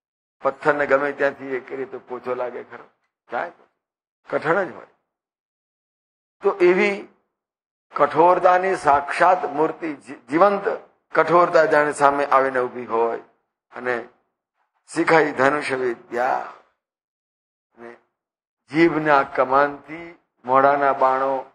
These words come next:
મારતા શીખતી હોય, જાણે એની,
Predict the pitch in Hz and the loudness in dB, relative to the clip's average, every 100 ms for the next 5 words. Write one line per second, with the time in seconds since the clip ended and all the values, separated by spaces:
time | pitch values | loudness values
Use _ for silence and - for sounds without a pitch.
0 | _ _ _ 131 135 - 139 - 127 - | _ _ _ 0 0 0 -2 -4 -12 -14
1 | - 185 160 147 117 - _ _ _ _ | -8 -2 2 4 2 -4 _ _ _ _
2 | 135 135 135 110 _ _ _ _ _ _ | -4 -2 -4 -10 _ _ _ _ _ _
3 | _ _ _ _ _ _ _ _ _ _ | _ _ _ _ _ _ _ _ _ _
4 | 139 165 165 | -4 -2 -6